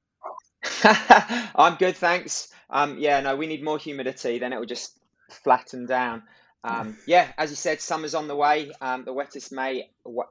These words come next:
Speaker 1: May ever, which is always a pleasure, um, in England 'cause the rain is always cold here. But yeah, no, looking forward to some spring-like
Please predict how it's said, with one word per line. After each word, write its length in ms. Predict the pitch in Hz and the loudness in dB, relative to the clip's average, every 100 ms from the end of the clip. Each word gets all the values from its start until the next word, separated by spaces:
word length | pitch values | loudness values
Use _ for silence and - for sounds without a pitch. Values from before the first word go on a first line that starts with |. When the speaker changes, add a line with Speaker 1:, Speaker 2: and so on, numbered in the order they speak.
| - | -10
Speaker 1:
May 420 | 123 127 123 117 - | -4 -4 -4 -6 -4
ever, 340 | 127 135 147 - _ _ _ | -4 -2 -4 -6 _ _ _
which 260 | - 117 - | -14 -14 -12
is 120 | 117 | -4
always 240 | 123 120 | -2 0
a 40 | 113 | -4
pleasure, 520 | - 123 120 123 120 - - | -6 -4 -2 -2 -4 -6 -6
um, 260 | 113 110 | -4 -4
in 100 | 113 | -6
England 320 | 117 117 123 127 | -10 -4 -4 -6
'cause 200 | 117 - | -12 -8
the 100 | 107 | -2
rain 280 | 117 117 | 0 0
is 100 | 113 | -2
always 300 | 117 113 107 | 0 2 0
cold 300 | - 117 110 | 0 0 0
here. 240 | 110 117 120 _ _ | 0 -2 -4 _ _
But 120 | - | -2
yeah, 180 | 151 147 | 4 6
no, 160 | 135 131 | 6 2
looking 300 | 131 139 131 | -2 -4 -10
forward 340 | - 135 131 | -4 -2 -2
to 80 | 131 | -6
some 420 | - 123 120 120 - _ - | -10 -8 -8 -10 -14 _ -14
spring-like 1120 | - - - 135 131 131 - - 123 113 | -8 -8 0 2 2 -2 -8 -2 0 0